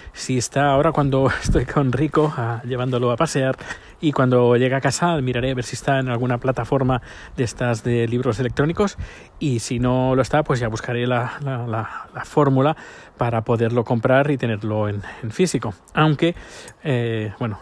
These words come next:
desde hace tiempo, eh, que cuanto menos físico mejor, porque más trastos. <laughs> Y, y cuanto menos trastos, mejor. Ah, pues lo dicho, muchas gracias, Nacho,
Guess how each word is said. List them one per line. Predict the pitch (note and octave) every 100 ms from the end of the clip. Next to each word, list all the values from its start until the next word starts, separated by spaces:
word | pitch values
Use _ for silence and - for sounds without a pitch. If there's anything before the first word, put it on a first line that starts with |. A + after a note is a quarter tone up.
| - - - - - B2+
desde | A#2+ G#2+ A#2
hace | - B2
tiempo, | C3 A#2+ C#3+ C#3 C3+
eh, | A#2 - - -
que | - A#2
cuanto | - B2 A2+ A#2+
menos | C#3 B2+
físico | D#3 - E3
mejor, | C#3+ A#2+ D#3 - - - - - - -
porque | A#2+ C3+
más | B2 B2+ -
trastos. | - - - - - -
<laughs> | - -
Y, | C3 - - - - -
y | -
cuanto | C#3+ C#3 C3
menos | D3 F3+ A2
trastos, | D#3 C#3+ - C3
mejor. | B2+ - B2+ A2 - - - - - - _ -
Ah, | D#3+ C#3+ C3 B2+ B2 A2 - -
pues | C3 B2+ - C#3+ -
lo | C3+
dicho, | D#3 - B2+
muchas | C#3 C#3+ B2+
gracias, | C3 B2+ -
Nacho, | C#3+ G3+